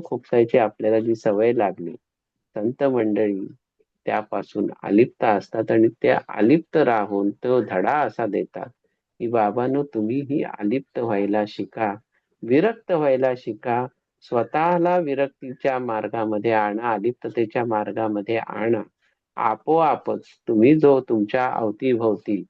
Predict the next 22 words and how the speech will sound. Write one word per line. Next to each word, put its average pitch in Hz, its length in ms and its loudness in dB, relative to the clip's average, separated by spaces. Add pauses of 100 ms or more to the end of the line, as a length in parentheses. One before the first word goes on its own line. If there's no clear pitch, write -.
(460)
चूळबोळक्यांचा 131 920 2
संसार 120 540 -2
मांडलेला 110 540 0
आहे 104 220 -2
ना, 123 100 -14 (460)
की - 80 -6
भातुकलीच्या 113 800 -2
खेळामधली 107 840 0
राजा 104 400 -2
आणि 98 260 -4 (100)
राणी, 95 480 -6 (560)
मग 117 80 -6
तो 127 120 0 (140)
अर्ध्यावर 120 520 2
डाव 131 300 2
मोडला 135 340 2
तर 147 140 -2
तुम्हाला 139 380 -2
फार 147 220 -6
वाईट 170 280 -4
वाटतं, 190 360 -4 (440)
पण 127 140 0